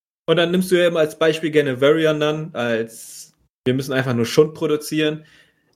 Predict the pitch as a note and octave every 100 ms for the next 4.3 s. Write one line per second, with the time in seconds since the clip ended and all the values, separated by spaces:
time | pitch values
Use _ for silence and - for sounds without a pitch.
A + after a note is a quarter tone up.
0 | _ _ _ - E3 G3+ G#3 F#3 E3+ -
1 | - _ D3 G3 G#3+ F3+ D#3+ D#3 - F#3
2 | G3+ F#3+ G3 F#3+ F#3+ F#3 F#3+ F#3+ F#3 F3
3 | C3 C3 - E3+ F#3 D3+ C3+ D#3+ D#3 -
4 | C#3 -